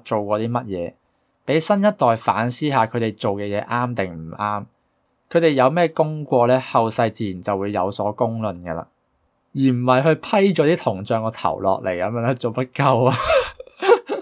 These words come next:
上集咧就提到民主黨 back up 嘅係全球化下受益嘅企業啦，而共和黨 back up 嘅就係全球化下利益受損嘅企業。其實呢，都同歷史因素有關嘅。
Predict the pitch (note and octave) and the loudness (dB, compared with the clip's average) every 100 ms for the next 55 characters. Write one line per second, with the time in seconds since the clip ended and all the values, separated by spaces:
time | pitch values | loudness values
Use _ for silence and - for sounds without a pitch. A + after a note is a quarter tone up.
0 | - _ _ _ _ _ - D3+ D3+ D#3 | -10 _ _ _ _ _ -2 0 2 4
1 | D3 F#3 F#3 B2+ - G2 A2 A#2 G#2 F#2+ | 4 4 4 2 2 0 0 0 0 -2
2 | A#2 B2 B2+ B2 C#3+ C3+ - C3+ - G#2 | -4 0 2 2 0 0 -2 -4 -2 -4
3 | G2+ G#2+ F#2+ - G2 F#2+ F#2+ F#2 - A2 | 0 -2 -2 -6 -10 -2 -2 0 0 0
4 | G#2+ G2+ - G2+ A#2+ B2 G#2+ - G2 G2+ | 0 -2 -2 -2 -2 -6 -8 -6 -6 -4
5 | F#2+ G#2+ G#2+ G#2+ - _ _ _ _ A#2 | -4 -4 -4 -6 -12 _ _ _ _ -6
6 | A#2 B2+ B2 A#2 G2+ G2+ G#2 B2+ D3+ C#3 | 0 0 2 2 2 2 0 0 -2 -2
7 | - C#3+ A#2 G#2+ G#2+ G2+ - A2+ F#2 G2 | -2 -4 -2 -2 -2 -2 -4 -10 -8 -4
8 | F#2 - A2+ A2 G#2 G2+ G2+ B2 B2 - | -4 0 0 0 -2 -2 -4 -4 -6 -2
9 | G2 F#2+ - G#2 G#2 - F#2+ F2 F#2 E2 | 0 0 -6 -10 -10 -10 -10 -10 -10 -12
10 | _ _ _ _ _ _ - C3 A#2+ A#2+ | _ _ _ _ _ _ -6 -2 0 0
11 | C#3 G3+ G#3 G#3 - F#2+ G2+ - A2+ B2 | 2 2 2 0 0 -4 -6 -6 -4 -2
12 | C#3 C#3 B2+ G#2+ G2 F#2 G2 G#2+ G2+ G#2 | -2 -2 -2 0 0 -2 0 -2 -2 -6
13 | - | -12